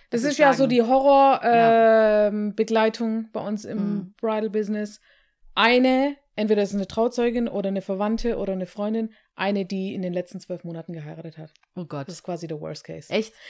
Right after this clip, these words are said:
Speaker 1: „Ja, aber bei mir war das so und so.
Speaker 2: Mhm.
Speaker 1: Und, äh, ich hatte das an“ und
Speaker 2: Mhm.
Speaker 1: das ist dann oft einfach, bringt dich das ra-, es, darum geht's nicht.
Speaker 2: Darum geht's nicht,
Speaker 1: Es
Speaker 2: ja.
Speaker 1: geht einfach nur um die Braut und was sie, da muss man einfach auch als Freundin oder als Mutter sich da einfach rausnehmen und
Speaker 2: Mhm.
Speaker 1: sagen, „Hey,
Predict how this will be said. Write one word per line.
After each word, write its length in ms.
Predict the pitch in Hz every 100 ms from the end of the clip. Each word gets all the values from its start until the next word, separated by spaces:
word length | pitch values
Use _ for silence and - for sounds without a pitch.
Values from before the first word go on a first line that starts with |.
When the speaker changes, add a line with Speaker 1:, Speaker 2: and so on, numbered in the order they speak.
| -
Speaker 1:
„Ja, 120 | - 339
aber 140 | 339
bei 140 | 339
mir 180 | 349 381
war 120 | 381
das 160 | 370 349
so 80 | 302
und 160 | 349
so. 240 | 359 370 370
Speaker 2:
Mhm. 360 | 214 185 190 190
Speaker 1:
Und, 240 | 226 208 -
äh, 500 | _ - 170 151 139
ich 260 | 165 226
hatte 180 | 247 220
das 200 | 240 285
an“ 260 | - 262 254
und 300 | 214 208 185
Speaker 2:
Mhm. 420 | 190 185 175 175
Speaker 1:
das 160 | 214 226
ist 160 | 226
dann 140 | 233 214
oft 380 | 214 233 - _
einfach, 500 | 202 214 208 214 - _ _
bringt 240 | 226 226 214
dich 120 | 202
das 180 | 202 -
ra-, 60 |
es, 180 | 196 - _
darum 280 | 214 208 208
geht's 300 | 214 240 -
nicht. 240 | 277 339 185
Speaker 2:
Darum 160 | 175
geht's 220 | 165 -
nicht, 140 | 170 165
Speaker 1:
Es 60 | 165
Speaker 2:
ja. 40 |
Speaker 1:
geht 320 | 233 240 -
einfach 320 | 214 226 226
nur 300 | 214 220 233
um 100 | 214
die 140 | 202 196
Braut 320 | 170 180 185
und 120 | 185
was 300 | 180 180 - -
sie, 520 | 180 233 247 277 277 _ _ _ _ - _ _ _ _ _ _ _ _ _ _ _ _
da 140 | 233
muss 240 | 240 269 254
man 140 | 254
einfach 340 | 180 240 247
auch 160 | 208 226
als 280 | 214 208 -
Freundin 600 | - 233 277 285 294 277
oder 180 | 220 170
als 200 | 190 -
Mutter 560 | 240 262 262 262 - -
sich 280 | 190 233 233
da 120 | -
einfach 280 | 190 190 220
rausnehmen 480 | 254 269 269 254
und 100 | -
Speaker 2:
Mhm. 40 | 202
Speaker 1:
sagen, 260 | 196 196
„Hey, 340 | 196 220 247